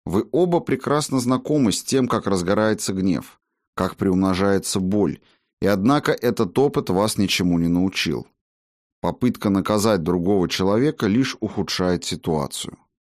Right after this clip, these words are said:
Наказывая другого человека, мы наказываем сами себя. Это всегда так, в любых обстоятельствах.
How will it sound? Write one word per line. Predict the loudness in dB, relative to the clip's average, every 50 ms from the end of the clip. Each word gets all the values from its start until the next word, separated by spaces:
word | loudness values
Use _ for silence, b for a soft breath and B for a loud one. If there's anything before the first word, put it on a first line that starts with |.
| _ _ _ _ _ _ _ _ _ _ _
Наказывая | 0 0 0 2 2 2 2 4 2 2 2 2 2
другого | 2 2 2 2 2 2 2 2 2
человека, | 2 2 2 4 4 4 4 2 2 0 0 2
мы | 4 4
наказываем | 4 4 2 2 2 0 0 2 2 2 2 2 2 0
сами | 0 0 0 2 2 0
себя. | 0 0 -2 -2 0 0 0 -2 -2 -6 -12 _ _ _ _ _ _ _ _ -8
Это | -4 -4 -4
всегда | -4 -2 -4 0 0 0 0 0
так, | -2 -4 -6 -6 -10 -10
в | -4 -2
любых | 0 2 2 0 0 0
обстоятельствах. | -4 -6 -6 -6 -4 -2 -2 -4 -6 -8 -14 -14 -16 -18 -20 -20 -20